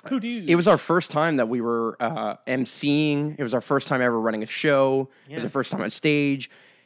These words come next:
Speaker 2: And then
Speaker 1: Running a kitchen.
Speaker 2: we were running a
Speaker 1: We
Speaker 2: kitchen.
Speaker 1: were running a fucking kitchen
Speaker 2: We
Speaker 1: too,
Speaker 2: were,
Speaker 1: above
Speaker 2: we were
Speaker 1: all.
Speaker 2: running a door. We had, we had swag. We had shirts.
Speaker 1: We had shirts.
Speaker 2: We had shirts. We had a ticket system.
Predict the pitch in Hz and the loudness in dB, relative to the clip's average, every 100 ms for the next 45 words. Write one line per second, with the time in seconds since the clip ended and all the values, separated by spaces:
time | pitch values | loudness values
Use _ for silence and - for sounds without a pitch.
0 | _ 135 143 214 247 226 165 - - 254 | _ 2 4 6 4 2 0 -4 -2 -4
1 | 262 277 _ _ - 127 120 123 120 117 | -4 -10 _ _ -4 0 2 2 2 0
2 | - 160 185 226 233 247 254 233 233 208 | 2 2 4 6 6 4 2 0 -2 -4
3 | 180 - 214 214 131 139 135 135 - 135 | -6 -4 -4 -4 0 2 4 4 2 2
4 | 135 139 127 139 131 113 120 151 151 151 | 4 4 4 4 4 0 4 6 8 8
5 | 160 147 131 123 101 - 156 139 110 - | 6 2 0 0 -4 -14 -2 0 0 -4
6 | 123 123 123 151 185 - 139 147 - 240 | 0 2 4 2 -2 -6 -2 0 2 0
7 | 220 - - - 131 131 - 147 160 - | 0 -6 -14 -16 -16 -12 -10 -8 -10 -10
8 | - 143 170 147 - 180 220 - - 135 | -16 -4 -4 -4 -2 0 0 -2 -12 -4
9 | 135 120 110 185 185 165 180 165 175 170 | -2 -2 -4 -4 -4 -4 -4 0 0 2
10 | 175 | 0